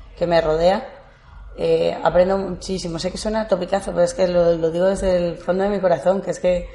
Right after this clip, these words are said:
siempre hay algo que es como, "Ay, he aprendido algo nuevo".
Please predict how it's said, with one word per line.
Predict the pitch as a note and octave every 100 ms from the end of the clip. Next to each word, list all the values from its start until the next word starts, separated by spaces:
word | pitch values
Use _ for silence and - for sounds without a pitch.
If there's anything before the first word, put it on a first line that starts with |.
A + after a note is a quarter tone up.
| - - - _ - _ _
siempre | - F#3+ G3+ G3+ G3+ G3+ - - - _
hay | F#3 G3
algo | G#3+ G3+
que |
es | F3+
como, | F#3+ E3+ E3 D3+ - - -
"Ay, | -
he | E3+
aprendido | F3+ F3+ F3
algo | E3+
nuevo". | E3 D#3